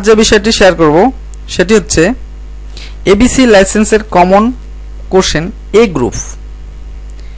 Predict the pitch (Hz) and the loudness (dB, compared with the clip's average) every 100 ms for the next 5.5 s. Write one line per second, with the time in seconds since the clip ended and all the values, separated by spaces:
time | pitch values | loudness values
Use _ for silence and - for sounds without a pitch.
0 | - - - - 208 214 233 247 285 - | -14 -14 -8 2 4 4 4 4 2 -2
1 | - - - - 202 233 226 202 190 202 | -14 -16 -14 -2 0 2 2 4 6 6
2 | 156 165 180 170 - - - - 190 - | 4 2 2 2 0 -10 -10 2 2 4
3 | 90 55 50 - - - - - - - | 0 0 -6 -10 -14 -14 -16 -16 -16 -16
4 | - - - - - - - - - - | -16 -16 -16 -16 -16 -16 -14 -16 -16 -16
5 | - - 208 247 247 | -6 -2 2 4 4